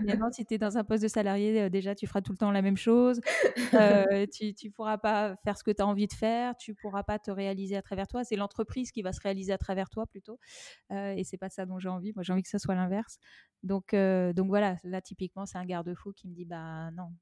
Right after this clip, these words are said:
Speaker 1: n'y va pas, quoi. »
Speaker 2: C'est pas pour toi.
Speaker 1: C'est pas pour moi, exactement.
Speaker 2: Mm.
Speaker 1: Même si, voilà, peut, peut y avoir des peurs à certains moments, c'est pas forcément toujours très confortable. Euh, mais au fond, je sais que c'est en respectant ces valeurs-là que je peux m'épanouir.
Speaker 2: Mm. Ouais, je suis d'accord avec toi.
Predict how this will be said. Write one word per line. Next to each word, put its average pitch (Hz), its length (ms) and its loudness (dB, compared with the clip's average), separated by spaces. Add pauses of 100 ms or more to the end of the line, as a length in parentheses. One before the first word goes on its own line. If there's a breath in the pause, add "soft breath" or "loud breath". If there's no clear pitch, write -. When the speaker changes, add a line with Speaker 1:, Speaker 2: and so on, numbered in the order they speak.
Speaker 1:
n'y 175 100 -4
va 170 140 -2
pas, 175 160 -2
quoi. » - 240 -10 (1080)
Speaker 2:
C'est 175 160 -4
pas 151 140 -4
pour 170 140 -6
toi. - 300 -12
Speaker 1:
C'est - 140 -4
pas 165 140 -4
pour 160 160 -6
moi, 151 160 -8 (240)
exactement. 170 560 -6
Speaker 2:
Mm. 185 40 -6
Speaker 1:
Même 202 140 2
si, 196 140 -6
voilà, 165 240 0
peut, 170 260 -2 (140)
peut 180 100 2
y 185 60 2
avoir 175 180 2
des 170 100 0
peurs 196 280 2
à 175 40 0
certains 180 340 0
moments, 175 340 4 (420 soft breath)
c'est - 120 -20
pas 175 100 -8
forcément 175 360 -12
toujours 180 300 0
très - 180 0
confortable. 196 640 2 (500 soft breath)
Euh, 175 540 -8
mais 180 160 -6
au 175 80 -4
fond, 208 240 -6
je 185 80 -8
sais 190 220 -4
que - 80 -6
c'est - 260 -8
en 170 80 -6
respectant 180 460 -4
ces - 120 -6
valeurs-là 170 400 -4
que - 140 -8
je - 80 -12
peux 170 120 -4
m'épanouir. 160 440 -6 (760)
Speaker 2:
Mm. 294 180 -2 (300)
Ouais, 190 180 -4
je 202 40 -8
suis 190 100 -10
d'accord 190 220 -4
avec 165 140 -6
toi. 175 220 -14